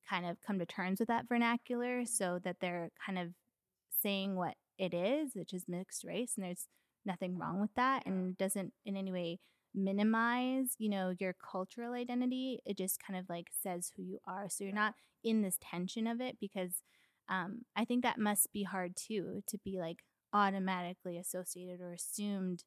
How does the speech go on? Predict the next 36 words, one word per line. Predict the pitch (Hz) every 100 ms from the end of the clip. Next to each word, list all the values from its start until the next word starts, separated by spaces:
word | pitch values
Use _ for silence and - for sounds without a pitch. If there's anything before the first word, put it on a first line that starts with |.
| _ _ _
one | 196 202 202 202 202 202
side | - - 185 185
of | 185 175 185 _
the | 196
half | 190 214 214
of | 185
who | -
you | 185 170
are. | - 208 - - - - _ -
And | 208
I | 208
know | 208 220 247
that | 190 -
people | 196 185
will | 180
automatically | 185 190 190 180 - 180
assume | - 208 196
because | -
she's | 185 -
light | - -
skinned | 262 262 202
that | 185
she's | - - -
white | 190 - - _ _ _ -
and | 214 202
kind | 196
of | 190 180 185 -
dismiss | 214 - 214 240 -
the | -
other | 175 165
side | 175 185 190
of | 165 -
her. | - 202
So | - - 190 190
I'd | 190 190
rather, | 196 185 196 202 175 160 143